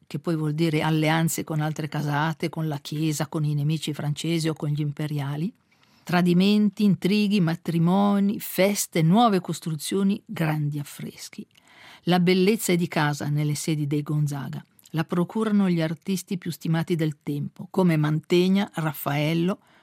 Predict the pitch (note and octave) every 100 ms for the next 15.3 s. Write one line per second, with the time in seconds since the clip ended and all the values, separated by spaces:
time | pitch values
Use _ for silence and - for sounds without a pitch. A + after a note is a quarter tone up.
0 | _ E3+ F#3+ E3+ D#3+ D3 D#3 C#3+ D#3 E3
1 | - _ F#3 - E3 - A3 A3+ E3 E3+
2 | G3 D3 - D3 E3+ - C#3 D3 C#3+ D#3
3 | - - F3 D#3 C#3+ - - - - _
4 | - - - - - - A#3+ B3+ C#4 C4+
5 | D#4+ C4+ F3 C3+ G3 - F3+ F3 G3+ B3
6 | A3+ A3 E3+ F3+ - - - - F#3 G3
7 | F3+ A3+ A#3 G#3 E3 D3 A3 A3+ G3 E3
8 | E3+ D3+ F3+ F#3+ D#3+ D3+ - D#3 D#3 -
9 | F#3+ A3+ A3+ B3 - - - F3+ A3+ B3
10 | A#3 F#3+ F3 F3 G3 A#3+ A3+ F#3 F3 G#3+
11 | - F#3+ F#3 F3 F#3+ F3 E3 - E3+ F3+
12 | F#3 E3 D3+ D#3+ F3 E3+ D3+ D3 - C#3+
13 | C#3 C#3+ - D#3+ C#3+ G3+ E3+ - - F3+
14 | G3+ - - - D#3+ D#3+ D#3+ D3 D3 -
15 | D#3 -